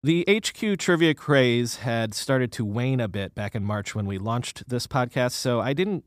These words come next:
get a chance to cover it all that much. So let's do a quick check-in with an interesting company that's trying not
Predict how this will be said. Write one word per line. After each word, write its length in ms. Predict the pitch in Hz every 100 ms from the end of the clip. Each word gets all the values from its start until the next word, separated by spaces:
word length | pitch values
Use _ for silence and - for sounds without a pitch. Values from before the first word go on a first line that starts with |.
| _
get 140 | 151
a 40 | 123
chance 280 | - 135 -
to 80 |
cover 260 | 107 170 143
it 160 | 110 -
all 100 | 101
that 160 | 98 87
much. 400 | 92 - - - _ - - - - - _ _ _
So 120 | -
let's 200 | 233 277
do 160 | - 254
a 40 |
quick 260 | 247 233 -
check-in 680 | - 247 262 208 143 98 87 - - -
with 240 | 123 123 -
an 80 | 123
interesting 480 | 147 147 147 151 139
company 340 | 165 147 147
that's 240 | 139 -
trying 560 | - - 143 156 160 160
not 340 | 135 139 165